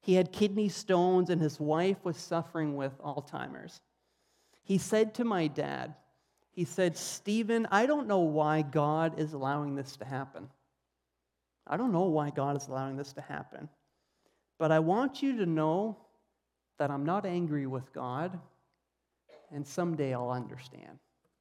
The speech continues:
I'm not angry with God, but someday I'll understand. What he said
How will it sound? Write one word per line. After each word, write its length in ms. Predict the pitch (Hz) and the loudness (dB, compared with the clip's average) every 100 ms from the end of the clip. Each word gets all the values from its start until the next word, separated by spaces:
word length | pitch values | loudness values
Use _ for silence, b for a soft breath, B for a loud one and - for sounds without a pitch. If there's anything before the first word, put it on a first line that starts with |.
| _ _ _ _ _ _ _ _ _ _ _ _ - | _ _ _ _ _ _ _ _ _ _ _ _ -8
I'm 100 | 165 | -2
not 180 | 233 226 | 0 2
angry 360 | 190 175 170 | 2 2 2
with 240 | 151 151 147 | 2 -2 -4
God, 280 | 151 160 | -2 -2
but 140 | 151 - | -4 -10
someday 480 | - 180 180 160 147 | -4 -2 0 2 2
I'll 160 | 139 | 0
understand. 760 | - 135 135 - - - - 165 _ _ _ _ _ _ _ _ b b b | -2 -4 -8 -12 -16 -16 -16 -16 _ _ _ _ _ _ _ _ b b b
What 220 | 170 233 | 0 0
he 200 | - 254 | 0 -4
said 640 | - - 165 170 190 196 | -4 -4 0 0 0 -4